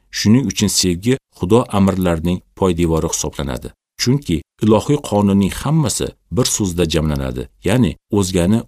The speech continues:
o'zing kabi sevgin". O'zini bag'ishlab yaxshi ko'rish oson vazifa emas. U bizning faqat o'zimizga qaratilgan tabiatimizga qarshi harakat qiladi. Shuning uchun bizga umr davomida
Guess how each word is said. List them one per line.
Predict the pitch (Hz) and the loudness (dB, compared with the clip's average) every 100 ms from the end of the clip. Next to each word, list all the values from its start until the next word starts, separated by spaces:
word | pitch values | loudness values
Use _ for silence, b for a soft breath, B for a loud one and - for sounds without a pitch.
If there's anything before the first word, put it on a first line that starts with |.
| - | -2
o'zing | 90 82 107 | -2 2 2
kabi | - 73 | 0 -4
sevgin". | 69 - 69 65 58 - _ _ | -4 -4 -6 -6 -10 -12 _ _
O'zini | 98 92 107 101 | -4 2 2 4
bag'ishlab | 95 90 - 110 117 _ | 2 0 0 0 -2 _
yaxshi | 104 98 - | 0 0 0
ko'rish | - 110 82 - - | 0 0 0 0 -8
oson | - 85 - 101 85 | -2 -2 0 -2 0
vazifa | 80 78 - | -2 -2 -4
emas. | 71 64 58 - _ _ - | -6 -6 -10 -12 _ _ 2
U | 117 131 - | 2 2 0
bizning | 101 95 127 | 0 2 0
faqat | - 110 131 131 - | 0 -4 -4 -6 -2
o'zimizga | 107 104 101 92 120 | 0 2 2 0 -6
qaratilgan | - 101 95 90 98 95 | -4 -4 -2 -2 0 -2
tabiatimizga | - 92 95 85 82 73 - | -2 0 0 0 -2 -2 -4
qarshi | - 90 - - 80 _ | -6 -6 -4 -4 -6 _
harakat | - 82 78 71 - | -10 -6 -4 -6 -8
qiladi. | 71 64 64 - _ _ - | -8 -8 -10 -16 _ _ -4
Shuning | 110 135 | 2 2
uchun | 139 - 110 90 | 2 0 0 0
bizga | 92 104 123 _ | -2 0 0 _
umr | - 92 127 | 0 2 2
davomida | 120 104 95 87 90 | 2 2 2 0 -2